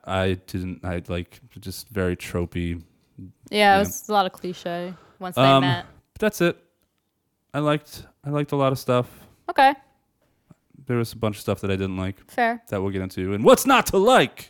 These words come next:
Speaker 2: All right. Well, I'm not saying the movie was boring overall, but there was a lot of lulls in it that I didn't find very interesting. You know, where
Speaker 1: So,
Speaker 2: you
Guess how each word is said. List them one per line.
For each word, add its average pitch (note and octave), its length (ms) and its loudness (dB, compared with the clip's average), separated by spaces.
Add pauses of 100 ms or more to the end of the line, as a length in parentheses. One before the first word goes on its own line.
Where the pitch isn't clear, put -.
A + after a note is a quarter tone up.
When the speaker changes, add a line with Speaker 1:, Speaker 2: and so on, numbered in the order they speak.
Speaker 2:
All F4+ 160 6
right. A3 380 6
Well, E4+ 240 8
I'm C#4+ 100 6
not G#4 160 6
saying G#4 220 4
the D#4+ 60 2
movie D4 180 0
was B3+ 120 0
boring A#3 340 0
overall, G#3+ 500 4
but G#3+ 120 -8
there A3+ 100 0
was B3 80 -2
a D4 40 4
lot D4 160 6
of G3+ 160 2
lulls G3+ 300 -2
in B3 100 -2
it B3 140 -2
that G3 160 6
I G3+ 100 2
didn't G3 240 -4
find F#3+ 180 0
very F#3+ 160 0
interesting. B3+ 640 -6 (440)
You G3 100 -8
know, E3+ 340 -4
where F3+ 120 0
Speaker 1:
So, F#3 60 0
Speaker 2:
you F#3 60 -4